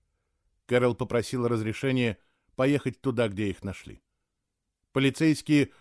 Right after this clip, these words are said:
убеждали ее этого не делать, но женщина настаивала. После проведения судебно-медицинской экспертизы останки Дебры выдали ее родителям для захоронения. Кэрол и Том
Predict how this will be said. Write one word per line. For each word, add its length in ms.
убеждали 540
ее 400
этого 320
не 180
делать, 420
но 180
женщина 600
настаивала. 680
После 340
проведения 560
судебно-медицинской 1120
экспертизы 720
останки 520
Дебры 380
выдали 380
ее 340
родителям 520
для 180
захоронения. 760
Кэрол 280
и 160
Том 360